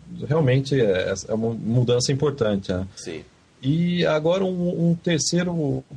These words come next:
Speaker 1: é, aspecto é aumentar a ênfase de selecionar cana-, é, é, candidatos com experiência prévia de trabalho, né, e ou estudo no Canadá.
Speaker 2: Sim.
Speaker 1: Isso daí também é bastante importante, né, cara?
Speaker 2: Sim, sim.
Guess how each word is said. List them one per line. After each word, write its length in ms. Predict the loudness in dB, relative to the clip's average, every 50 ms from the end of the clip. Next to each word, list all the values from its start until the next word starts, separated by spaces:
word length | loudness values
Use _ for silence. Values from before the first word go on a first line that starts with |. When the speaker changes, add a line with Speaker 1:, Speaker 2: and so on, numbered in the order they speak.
| -16 -16 -18 -20 -20 _ -6 -2
Speaker 1:
é, 260 | 2 2 4 4 2
aspecto 760 | 0 -2 -2 0 0 2 2 0 -2 -6 -8 -6 -4 -2 0
é 160 | 2 4 4
aumentar 720 | 4 4 4 2 2 0 0 0 0 -2 -2 -2 -4 -4 -2
a 120 | 0 2
ênfase 560 | 2 2 2 2 0 0 -2 -2 -2 -4 -8 -10
de 100 | -6 -2
selecionar 640 | -2 0 0 0 0 0 0 2 2 0 0 -2 -2
cana-, 280 | -2 -2 0 0 0 0
é, 300 | 0 2 2 2 0 0 -2
é, 260 | -2 0 2 2 2 2
candidatos 800 | 2 0 0 2 2 2 2 2 0 -2 -4 -8 -12 -12 -12 -8
com 200 | -4 -2 0 0
experiência 640 | 0 -2 0 0 0 2 2 2 2 2 2 0 -2
prévia 500 | -2 0 2 2 4 4 2 0 -2 -4
de 120 | -6 -4 -2
trabalho, 720 | -2 -2 0 0 0 0 0 0 0 0 0 0 -2 -4 -4
né, 280 | -2 0 0 0 0 -2
e 160 | -2 0 2
ou 240 | 2 2 2 2 2
estudo 480 | 0 -2 -2 -4 -4 -4 -2 0 0 2
no 120 | 2 2
Canadá. 480 | 2 2 2 2 2 2 2 0 0 -4 -12 -10
Speaker 2:
Sim. 220 | -4 -2 0 0
Speaker 1:
Isso 140 | 0 0 0
daí 180 | 0 2 2 2
também 180 | 2 2 0
é 40 | 0
bastante 320 | 0 0 0 -2 -2 -2
importante, 500 | 0 0 0 0 2 0 2 2 2 0
né, 100 | -2 -2
cara? 200 | -2 -4 -6 -6 -8 -14 -16
Speaker 2:
Sim, 300 | -10 -6 -4 -4 -4 -4 -6
sim. 260 | -8 -8 -10 -10